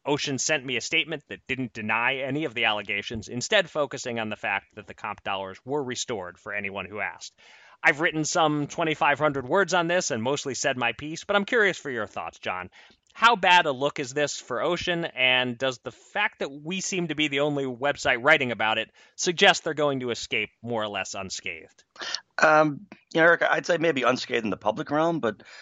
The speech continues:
Speaker 2: as you know, Atlantic City gambling is a very insular place, and
Speaker 1: Mm-hmm.
Speaker 2: this response doesn't seem if it's gonna prevent long-term resentment among the insiders.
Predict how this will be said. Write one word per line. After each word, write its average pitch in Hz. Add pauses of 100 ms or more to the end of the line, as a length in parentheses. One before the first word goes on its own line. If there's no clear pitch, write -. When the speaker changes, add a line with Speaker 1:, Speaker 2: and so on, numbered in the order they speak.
(140)
Speaker 2:
as 120
you 180
know, 156
Atlantic 123
City 113
gambling 104
is 92
a 92
very 98
insular 104
place, 87
and 82
Speaker 1:
Mm-hmm. 107
Speaker 2:
this -
response 135
doesn't 107
seem 120
if 104
it's 104
gonna 104
prevent 101
long-term 101
resentment 92
among 90
the 87
insiders. 82